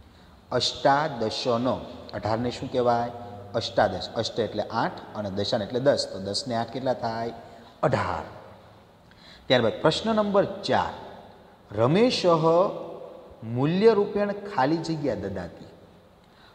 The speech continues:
રમેશ કિંમત રૂપે શું આપે છે? ષષ્ટિ રૂપ્યા, સપ્ત ચત્વારિંશત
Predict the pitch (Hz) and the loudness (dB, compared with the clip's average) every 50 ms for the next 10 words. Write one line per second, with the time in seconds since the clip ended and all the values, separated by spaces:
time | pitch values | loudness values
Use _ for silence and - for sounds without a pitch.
0 | - - 107 123 147 185 208 226 240 240 - - - - - - - - - - | 0 4 6 6 8 6 6 4 2 0 -2 -8 -10 -12 -14 -16 -16 -8 -2 0
1 | 208 226 240 254 247 254 190 165 160 - - 170 139 107 - - - - - - | 4 6 6 4 4 4 4 2 2 2 4 2 2 2 0 -6 -10 -12 -14 -16
2 | - - - - - - - - - - 269 247 180 131 123 - 117 101 - - | -16 -18 -20 -20 -20 -20 -14 -8 -4 0 2 4 4 4 4 2 0 -2 -4 -6
3 | - 87 85 - - - - - - - - - - - _ _ _ - - - | -10 -10 -12 -14 -16 -20 -20 -20 -20 -20 -20 -20 -20 -20 _ _ _ -20 -20 -20
4 | - - - - - - - - - - 135 127 - - - 160 156 165 160 - | -20 -20 -20 -20 -20 -20 -16 -8 0 2 2 2 2 4 4 4 4 4 4 2
5 | 165 165 165 185 - - - - - - - - - - 143 131 - - - 170 | 0 0 0 -2 -4 -10 -16 -18 -18 -14 -12 -8 0 4 4 4 4 4 4 6
6 | 175 185 180 - - - - - - - 147 147 160 165 156 156 160 160 156 - | 6 6 4 0 -4 -8 -10 -10 -6 -2 -2 2 4 6 6 6 6 2 0 0
7 | - 170 180 | 0 0 -2